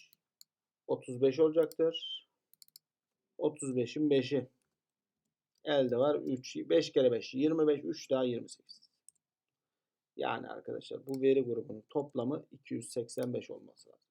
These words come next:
Peki verilenlerin toplamı kaç bakalım? Altmış beş, kırk sekiz, yüz yirmi dokuz. Şunları bir ileri alayım.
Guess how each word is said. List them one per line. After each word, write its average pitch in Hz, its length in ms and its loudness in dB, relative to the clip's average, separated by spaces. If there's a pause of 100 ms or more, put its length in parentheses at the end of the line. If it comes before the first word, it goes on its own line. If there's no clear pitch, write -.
Peki 156 320 -6 (1600)
verilenlerin 170 680 4
toplamı 143 420 -4
kaç 117 220 -8
bakalım? 113 300 -4
Altmış 139 460 -4
beş, 117 560 -6 (380)
kırk 143 260 -4
sekiz, 127 800 -8 (1040)
yüz 135 380 -2
yirmi 113 340 -4
dokuz. 120 640 -10 (2250)
Şunları 67 460 -12 (540)
bir 120 60 -16
ileri - 160 -6
alayım. 139 440 -12